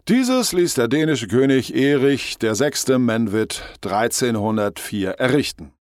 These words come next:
Am elften März dreizehnhundertdreiundzwanzig wurde Warnemünde von Heinrich dem Zweiten von Mecklenburg, auch der Löwe genannt, an Rostock verkauft. Von nun an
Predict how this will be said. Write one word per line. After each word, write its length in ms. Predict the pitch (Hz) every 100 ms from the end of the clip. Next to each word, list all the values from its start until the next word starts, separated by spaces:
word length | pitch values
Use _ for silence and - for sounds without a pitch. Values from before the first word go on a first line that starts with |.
| _ _ _ _ _ -
Am 260 | 135 120 120 -
elften 640 | 185 208 - - 160 135
März 480 | 127 139 139 - -
dreizehnhundertdreiundzwanzig 1600 | 110 120 131 - 139 139 143 127 120 113 - 101 117 147 113
wurde 520 | 101 113 107 98 85 87
Warnemünde 460 | 101 107 127 143
von 260 | - 131 110
Heinrich 380 | 151 190 175 156
dem 160 | 143
Zweiten 400 | - 127 143 127
von 240 | 120 127 120
Mecklenburg, 720 | 147 165 160 143 151 143 -
auch 400 | 90 110 113 - -
der 160 | 113 127
Löwe 580 | 143 123 143 175 151 139
genannt, 380 | 139 127 120 - _
an 160 | 117 110
Rostock 420 | 98 110 104 98
verkauft. 640 | 113 98 98 76 - - _ _ _ _ _
Von 400 | - 131 131 131
nun 260 | 185 233 226
an 300 | 139 139